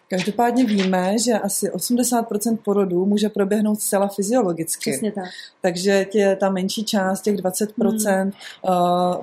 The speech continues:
Speaker 1: pořád, eh, v dnešní úrovni medicíny může být dobře opečovaná. Eh, i tak vlastně z každé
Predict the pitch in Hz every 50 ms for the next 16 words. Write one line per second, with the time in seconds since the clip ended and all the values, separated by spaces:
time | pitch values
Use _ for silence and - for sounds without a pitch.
0 | - - 214 220 220 214 196 190 190 202 196 - - 185 180 180 175 175 170 170
1 | - - _ _ _ - 165 160 165 170 185 190 180 - - 208 202 196 190 -
2 | 175 175 185 190 190 202 202 202 180 175 202 196 - - 208 202 196 190 190 185
3 | 196 196 185 202 185 - 170 190 190 226 226 220 - - - 208 202 - - 214
4 | 196 196 190 190 180 170 160 156 156 160 - _ - - - - - - 185 180
5 | 175 170 170 170 175 175 170 175 180 175 - 208 - _ _ _ - - 214 -
6 | - 202 202 214 202 233 214 220 214 214 233 214 214 - 202 202 202 196 208 208
7 | 208 208 208